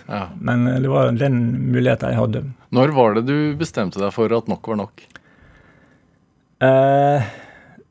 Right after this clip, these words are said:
Speaker 2: det var vel, eh, i to tusen og fem.
Speaker 1: Ja.
Speaker 2: Da gikk jeg av som leder i det som da jeg hadde fått greid å endre navnet til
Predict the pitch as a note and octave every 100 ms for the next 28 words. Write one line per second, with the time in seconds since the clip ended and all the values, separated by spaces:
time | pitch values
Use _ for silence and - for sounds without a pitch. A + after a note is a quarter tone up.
0 | _ - A2 A#2 A#2+ B2 G#2 F#2 G2+ A#2
1 | A#2+ A#2 D#2 - - - - - - A#2
2 | - - - - _ _ _ _ _ _
3 | _ A#2+ - A#2 A2 A2 - G#2+ - A#2
4 | A2+ A#2+ - _ _ _ _ - G#2 -
5 | - - _ _ _ C3 A#2+ - C3 B2+
6 | A#2 A2 A2 A#2 A2+ A2+ A#2 A#2+ C3+ D#3
7 | - _ - A#2 A#2 - A2 G#2+ A#2+ A2+
8 | G#2+ - - - G#2+ G#2 A2 - - -
9 | - B2+ B2+ A2+ A2 A2 A2 A2+ A2+ A2+
10 | A2 A2 A2+ A#2